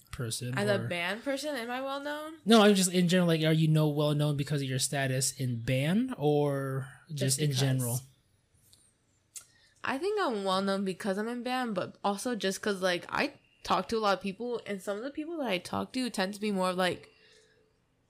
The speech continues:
Speaker 2: the popular kids. Like, I have this one friend who's, like, in the popular group,
Speaker 1: Mm-hmm.
Speaker 2: and we talk to each other almost every single day. He asks me for gum, and I get mad 'cause I'm going broke buying gum, <laughs> but it's fine.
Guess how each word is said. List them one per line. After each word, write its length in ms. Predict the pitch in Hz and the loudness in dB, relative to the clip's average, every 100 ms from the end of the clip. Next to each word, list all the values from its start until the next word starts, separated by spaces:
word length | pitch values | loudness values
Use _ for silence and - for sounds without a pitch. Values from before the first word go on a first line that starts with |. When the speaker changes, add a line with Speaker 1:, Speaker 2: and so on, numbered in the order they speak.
| _ _ - | _ _ -2
Speaker 2:
the 120 | 196 | 0
popular 460 | 202 180 220 233 | 2 0 0 -4
kids. 240 | 240 262 220 | 0 0 2
Like, 160 | 190 | 0
I 80 | 196 190 | 2 0
have 140 | 214 | 0
this 180 | 202 196 | -2 -4
one 260 | 185 185 190 | -2 -2 -2
friend 400 | - 190 190 190 | -2 -2 -2 -4
who's, 220 | 196 190 | -6 -4
like, 320 | 202 190 185 - | 0 -2 -2 -6
in 100 | 196 | -4
the 80 | 185 | -4
popular 500 | - 190 190 202 180 | 0 0 0 -2 -2
group, 460 | 180 175 185 202 - - | -2 -2 -2 -4 -8 -8
Speaker 1:
Mm-hmm. 320 | 143 135 135 135 | -6 -6 -8 -2
Speaker 2:
and 300 | 202 190 185 | 0 0 -2
we 120 | 202 | -2
talk 220 | 208 185 | 0 -2
to 80 | 190 | 0
each 140 | 202 208 | -4 2
other 180 | 190 180 | 2 2
almost 260 | 180 180 | 0 -2
every 140 | 185 185 | -2 -2
single 200 | 202 190 | -2 2
day. 220 | 175 175 | 2 2
He 120 | 175 | 0
asks 120 | 190 208 | 0 0
me 40 | |
for 140 | 208 240 | -2 0
gum, 480 | 190 190 190 190 - | 4 6 4 2 -4
and 120 | 175 | -2
I 40 | 180 | 2
get 180 | 208 | 2
mad 440 | 202 190 190 185 190 | 4 2 2 0 -2
'cause 280 | 185 185 - | 0 0 0
I'm 140 | 190 | -4
going 280 | 190 208 202 | 0 2 4
broke 300 | 196 196 - | 4 4 2
buying 300 | 190 185 208 | 0 2 2
gum, 500 | 190 175 175 220 208 - - - | 2 2 0 -2 -4 -10 -6 -6
<laughs> 240 | - - | -8 -6
but 180 | 202 202 | 4 4
it's 160 | 208 - | 4 -2
fine. 720 | - 226 233 190 185 214 233 | -4 0 0 2 0 0 -4